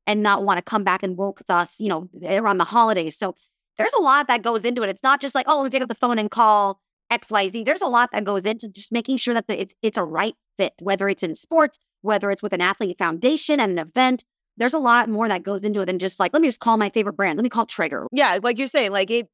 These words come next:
Speaker 2: it might make sense to a person, like, "Well, these are all the things that I like."
Speaker 1: Right.
Speaker 2: But if you try to put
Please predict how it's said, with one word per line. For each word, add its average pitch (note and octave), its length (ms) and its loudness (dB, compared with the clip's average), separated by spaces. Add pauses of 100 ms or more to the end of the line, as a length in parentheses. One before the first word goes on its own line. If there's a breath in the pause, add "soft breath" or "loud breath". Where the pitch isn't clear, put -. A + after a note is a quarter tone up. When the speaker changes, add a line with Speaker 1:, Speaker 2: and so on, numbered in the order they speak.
(120)
Speaker 2:
it A#3 160 -2
might C4 240 2
make D4 180 -2
sense A#3 260 -2
to A3+ 160 -12
a A3+ 180 0
person, G#3+ 520 -2
like, F3+ 160 2
"Well, A3+ 120 -2
these D4 200 -4
are C#4+ 40 2
all A#3 100 4
the A3+ 80 -2
things G3 240 -8
that F3+ 120 0
I G3+ 140 2
like." A3+ 320 0 (380)
Speaker 1:
Right. A3 200 -4 (120)
Speaker 2:
But - 160 0 (340)
if A#3 140 4
you A#3 160 -2
try C4 220 2
to C4 100 2
put - 160 -2